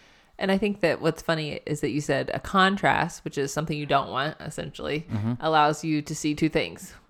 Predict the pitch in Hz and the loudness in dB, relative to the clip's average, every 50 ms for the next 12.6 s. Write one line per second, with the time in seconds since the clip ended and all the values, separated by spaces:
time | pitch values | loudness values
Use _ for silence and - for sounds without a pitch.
0 | - - 175 139 156 156 151 139 135 - - 214 196 160 - - - - - 156 | -10 -4 -2 0 2 4 4 2 2 4 6 6 6 6 4 0 -4 -8 -8 -6
1 | 151 - - - 156 165 160 135 104 - - - 92 139 170 170 - - 110 104 | -6 -2 6 6 6 6 6 2 -2 -4 -4 -4 -2 -2 -2 -4 -4 -8 -6 -4
2 | 104 101 95 - - _ - 160 - 156 151 185 226 262 - 165 156 156 147 147 | -4 -4 -6 -8 -4 _ 0 2 2 4 8 8 8 8 8 4 2 2 0 -2
3 | - - 147 139 139 135 143 151 - - - - - - - - - - 269 302 | 0 -2 -2 -2 0 -2 -2 -2 -4 -6 -14 -14 -4 -2 -2 0 0 2 4 4
4 | 202 - 60 - - - - - - - 104 90 - - - - - _ _ _ | 4 4 2 0 -4 -10 -14 -14 -8 -6 -6 -6 -6 -10 -18 -20 -20 _ _ _
5 | - - _ _ _ _ _ _ - - 202 196 196 208 202 220 226 220 214 226 | -20 -20 _ _ _ _ _ _ 0 2 4 6 6 6 6 6 6 6 4 4
6 | 214 196 185 175 175 170 170 170 - 175 170 175 165 - 180 170 170 175 196 202 | 6 10 10 12 12 10 8 6 6 6 6 6 6 4 0 0 2 2 2 2
7 | 214 208 196 160 156 151 147 151 147 151 147 139 156 156 143 143 143 143 143 143 | 4 4 4 4 2 2 2 2 0 0 -2 0 0 -2 -2 0 0 0 2 4
8 | 139 139 143 143 143 139 143 - - - - - - 160 143 147 - - 151 147 | 4 4 4 4 2 0 -4 -8 -12 -14 -16 -8 -4 -4 -4 -4 -4 -4 -2 -2
9 | 143 135 139 - - - - 147 143 135 135 143 151 156 147 160 - _ _ _ | -2 -2 -4 -4 -6 -4 -2 2 2 4 4 2 2 -2 -4 -6 -12 _ _ _
10 | _ _ _ - 226 - - - - - 240 196 196 185 185 180 180 175 165 165 | _ _ _ -14 -12 -12 -12 -10 -6 -6 -4 0 0 0 0 0 -2 -2 0 0
11 | 165 165 165 160 151 151 - - - - - 151 151 151 - _ _ _ _ _ | 0 0 0 0 -4 -8 -12 -12 -12 -6 -6 -6 -6 -6 -10 _ _ _ _ _
12 | _ _ - - - - 110 - - 170 170 - | _ _ -20 -14 -8 -8 -8 -6 -6 -6 -6 -4